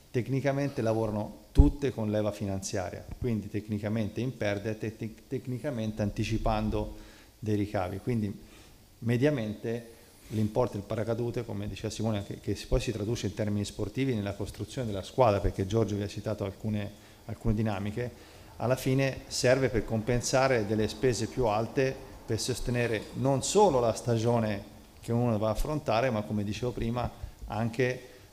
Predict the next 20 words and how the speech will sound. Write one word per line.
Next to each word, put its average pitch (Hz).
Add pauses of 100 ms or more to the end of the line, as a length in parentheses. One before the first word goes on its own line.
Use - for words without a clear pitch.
(200)
la 104
prospettiva 117
di 110
costruire 110
le 110
stagioni 107
future, 104
perché 98 (340)
ovviamente, 120
come 104 (100)
citava 110
l'Empoli, 117 (680)
il 101
Frosinone 117
ha 104
perso 107
in 104
casa 104
ieri 104
sera 101